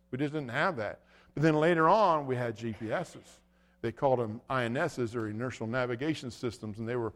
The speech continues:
a G P S in a box. It was a huge box, not a little phone, but a box. And they had one, and then eventually they would put two on the airplane, and it removed the navigator, that we didn't need him anymore because we had two G P S's that would work.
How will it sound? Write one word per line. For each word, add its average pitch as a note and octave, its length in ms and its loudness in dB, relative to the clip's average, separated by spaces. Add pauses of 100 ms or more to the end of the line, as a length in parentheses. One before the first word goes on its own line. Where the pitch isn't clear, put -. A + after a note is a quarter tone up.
(260)
a A2 60 4
G G#2+ 240 -2
P A#2+ 220 0
S D3 220 -2
in A#2+ 80 -4
a A2 40 -4
box. D3 440 4
It A#2 60 -2
was G#2 160 -10
a - 40 -18
huge B2 340 -8
box, - 300 -8
not A2+ 120 -10
a - 20 -4
little B2 180 -2
phone, C#3 440 2 (320)
but A#2 100 0
a A2+ 40 -2
box. C3 600 -6 (600)
And B2 80 -4
they A#2 40 -2
had B2 160 0
one, B2 440 0 (100)
and A#2 160 -6
then A#2+ 240 0
eventually A#2+ 520 -2
they A#2 180 -4
would A#2 160 -8
put - 180 -4
two F3 260 -6
on A#2 120 -4
the G#2+ 80 -10
airplane, A2+ 520 -10 (480)
and A#2+ 220 -2
it B2 160 -6
removed B2 380 -4
the A#2 80 -6
navigator, A2+ 580 -6
that A2+ 100 -8
we A2+ 120 -2
didn't B2+ 180 -2
need D3+ 160 2
him A#2+ 140 0
anymore A2 360 -6
because B2 280 -12
we B2 80 -4
had A2 100 -8
two C3+ 160 -4
G G#2+ 200 -10
P A2 180 -10
S's G#2 260 -14
that G#2+ 140 -12
would A2+ 100 -10
work. C3 320 -4